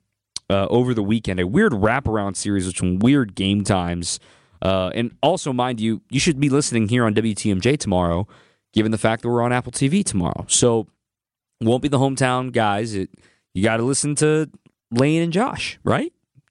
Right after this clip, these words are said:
Come hang out with us in Cincinnati, right here on W T M J. I've got you covered for postgame all weekend long. It's wraparound series, too. So we've got a four-game set starting on a Friday. Weird, I know. It is what it is.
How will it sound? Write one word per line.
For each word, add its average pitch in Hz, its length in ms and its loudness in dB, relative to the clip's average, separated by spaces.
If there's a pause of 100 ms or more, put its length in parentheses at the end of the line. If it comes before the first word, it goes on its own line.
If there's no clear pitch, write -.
Come 156 120 -2
hang 175 160 -2
out 180 100 -6
with 104 140 -6
us 92 160 -2
in 101 100 2
Cincinnati, 107 640 2 (400)
right 117 180 2
here 113 160 -2
on 107 80 -6
W 107 180 -2
T 107 160 -2
M 101 100 0
J. 104 180 4
I've 110 100 -2
got 104 160 -2
you - 80 -12
covered 98 280 0
for - 100 -14
postgame 95 460 0 (100)
all 107 240 2
weekend 95 340 -2
long. 92 340 0
It's - 140 -8
wraparound 101 560 0
series, 90 380 -2
too. 113 340 2 (320)
So - 160 0
we've 92 160 0
got 92 160 2
a 85 60 -4
four-game 143 560 2
set - 380 -2 (200)
starting 147 600 -2
on 120 280 0
a 101 60 -4
Friday. 87 540 -2
Weird, 98 440 0
I 101 120 -2
know. 85 320 -4
It 95 100 2
is 98 140 2
what 104 100 2
it 90 80 -4
is. 85 300 0